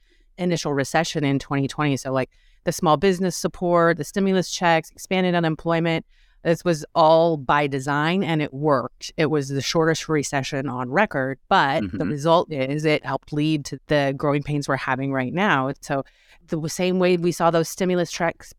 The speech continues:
Speaker 1: boost people's savings, that savings dwindled quickly for a lot of people. So for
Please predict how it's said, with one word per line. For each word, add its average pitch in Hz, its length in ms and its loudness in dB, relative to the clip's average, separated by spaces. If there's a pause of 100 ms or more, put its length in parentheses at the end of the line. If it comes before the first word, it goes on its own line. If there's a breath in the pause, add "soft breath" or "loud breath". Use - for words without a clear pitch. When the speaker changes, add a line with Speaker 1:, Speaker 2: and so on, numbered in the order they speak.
(320)
Speaker 1:
boost 190 340 -2
people's 170 340 -2
savings, 160 680 -2 (500 soft breath)
that 220 220 0
savings 302 360 2
dwindled 165 420 0
quickly 156 420 -2
for - 160 -6
a 135 60 -2
lot 127 180 2
of 120 160 -6
people. 135 420 -4
So 156 220 2
for 165 220 0